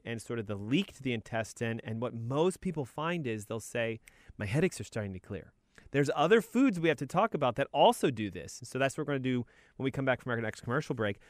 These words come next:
What are these top sensitivities? What are some other nutrients you can use and ways to break free from headaches? And again, if you're a headache sufferer, why don't we connect so we can see if we can solve your health issues? Find the underlying root cause of your headache.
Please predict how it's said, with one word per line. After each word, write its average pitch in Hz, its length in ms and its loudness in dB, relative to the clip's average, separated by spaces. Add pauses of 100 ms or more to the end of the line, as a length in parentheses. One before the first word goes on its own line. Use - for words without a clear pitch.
(160)
What 151 200 8
are 190 100 8
these 156 240 2
top 147 360 0
sensitivities? 131 760 -2
What 147 120 0
are 147 60 -2
some 139 220 -6
other 151 240 2
nutrients 131 500 -4
you 120 60 -6
can 120 160 -8
use 123 180 -2
and 120 120 -4
ways 143 280 4
to 131 80 -6
break 120 240 -2
free 123 140 -4
from 107 160 -10
headaches? 117 360 -2 (300)
And 156 80 -2
again, 196 180 6
if 160 80 2
you're 185 160 6
a 160 60 4
headache 175 320 2
sufferer, 139 580 4 (260)
why 151 180 6
don't 196 140 4
we 180 80 0
connect 170 400 0
so - 120 -6
we 139 80 -2
can 143 100 -4
see 156 140 -2
if 147 60 -2
we 143 60 -6
can 143 80 -4
solve 151 440 0
your 139 140 0
health 151 280 -2
issues? 120 240 -6
Find 165 380 2
the 185 120 4
underlying 160 520 2
root 151 160 0
cause 143 280 0
of 120 80 -6
your 117 100 -2
headache. 127 400 -4